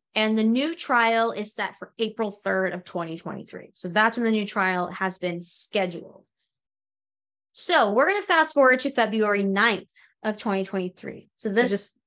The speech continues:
Speaker 2: just a couple weeks ago.
Speaker 1: Yeah, literally nine days ago.
Speaker 2: Week and a half ago.
Speaker 1: Yeah. Um, Lori's defense requests that her case actually be dismissed.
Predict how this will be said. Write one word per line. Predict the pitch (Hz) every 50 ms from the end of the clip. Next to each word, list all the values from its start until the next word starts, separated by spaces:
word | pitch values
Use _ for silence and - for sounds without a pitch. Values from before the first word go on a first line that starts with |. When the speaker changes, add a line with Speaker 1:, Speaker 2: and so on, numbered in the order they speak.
| - -
Speaker 2:
just | - - 214 -
a | -
couple | - 208 185 180 170
weeks | - - - -
ago. | 180 - - - 175 - _ -
Speaker 1:
Yeah, | 202 220 - - - _
literally | - 196 208 220 233 262 277 262 269 247 254 262 262 247 254 247 247 247 240
nine | 202 208 202 202 208 202 185
days | 180 175 175 170
ago. | 170 - - - - - _ _ _ _ _ _ _ _ _ _ _ _ _ _ _ _ _ _ _
Speaker 2:
Week | - 202 185 -
and | 180
a | 175
half | 160 - -
ago. | - - - - _ _ _ _ _ _ _ _ _ _ _ _ _
Speaker 1:
Yeah. | - 165 - - _ _ _ _ _ _ _ _ _ _ _ _ _ _
Um, | - 226 226 226 226 220 220 220 -
Lori's | 202 202 277 339 403 440 466 -
defense | - - - 226 190 190 190 208 - - - -
requests | 214 202 208 - 247 214 208 214 - - - - -
that | 226 220 202
her | 254 247
case | 240 - - 220 214 220 214 -
actually | 208 202 208 - - 277 269 226
be | 190 226 226 226 220 214 190 190
dismissed. | 185 - 320 330 330 - - 262 247 247 262 277 311 254 175 - - - - - - -